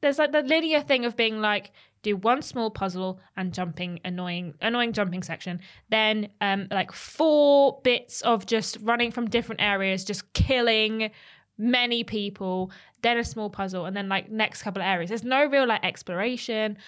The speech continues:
I don't feel like there's much kind of, like, variety in the gameplay. It's shoot and kill and puzzle and jump. Those are, like, the four things, which is maybe why people like it. But I just can't,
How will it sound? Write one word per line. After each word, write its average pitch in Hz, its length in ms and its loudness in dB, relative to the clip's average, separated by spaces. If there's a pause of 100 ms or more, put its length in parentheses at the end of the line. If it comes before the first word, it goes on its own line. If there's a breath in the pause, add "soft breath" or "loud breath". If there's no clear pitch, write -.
(140 loud breath)
I - 60 -8
don't 190 320 -4
feel 202 80 -6
like 190 180 -4
there's 180 200 -8
much 185 320 -8
kind 180 240 -8
of, 170 80 -10
like, - 320 -12 (560 soft breath)
variety 214 760 2
in 233 80 -2
the 202 100 -4
gameplay. 208 640 0
It's - 220 -10
shoot 269 280 0
and 208 320 0
kill 202 320 0
and 175 300 -4 (260)
puzzle 156 400 -10 (160)
and 170 200 -4
jump. - 320 -14 (180)
Those 208 240 2
are, 214 60 0
like, 185 360 -2
the 190 140 -4
four 185 280 -4
things, 165 320 -10
which 269 140 -6
is 277 120 -4
maybe 240 360 0
why 190 180 0
people 185 240 -6
like 143 240 -8
it. - 140 -10
But - 140 2
I 220 160 4
just 240 200 -6
can't, 185 440 -4